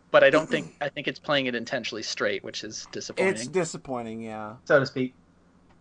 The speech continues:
Speaker 3: Hey, Rhett, I'm
Speaker 1: So
Speaker 3: probably
Speaker 1: that's
Speaker 3: gonna watch Monster Musume instead.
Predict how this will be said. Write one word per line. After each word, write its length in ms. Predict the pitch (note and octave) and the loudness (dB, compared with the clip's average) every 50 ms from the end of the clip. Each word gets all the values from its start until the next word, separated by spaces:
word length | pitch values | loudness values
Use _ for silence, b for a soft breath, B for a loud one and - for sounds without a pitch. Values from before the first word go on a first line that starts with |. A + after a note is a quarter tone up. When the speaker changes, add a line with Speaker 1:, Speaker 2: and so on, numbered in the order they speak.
| _ _ _ _ _ _ _ _ _ _ _ _ _ _ _ _ _ _ _ _ | _ _ _ _ _ _ _ _ _ _ _ _ _ _ _ _ _ _ _ _
Speaker 3:
Hey, 120 | E3 D#3+ D#3 | 8 10 12
Rhett, 260 | D#3+ E3+ F3 E3+ - - - _ _ _ _ _ - | 12 10 10 6 2 -8 -18 _ _ _ _ _ -2
I'm 80 | D3 | 2
Speaker 1:
So 60 | C#3+ D3 | 4 8
Speaker 3:
probably 160 | - - - | 8 8 10
Speaker 1:
that's 80 | C3 | 8
Speaker 3:
gonna 80 | B2+ B2 | 8 8
watch 160 | B2 B2 - - | 8 6 8 8
Monster 260 | C3 C3 B2+ - C3 | 8 8 8 4 0
Musume 420 | A#2+ A#2 - - A#2+ A#2+ A#2 A#2+ | 0 0 -2 -4 -4 -4 -6 -6
instead. 380 | C#3 C#3+ C#3 - C#3+ C#3 D3+ | -8 -8 -6 -6 -6 -6 -6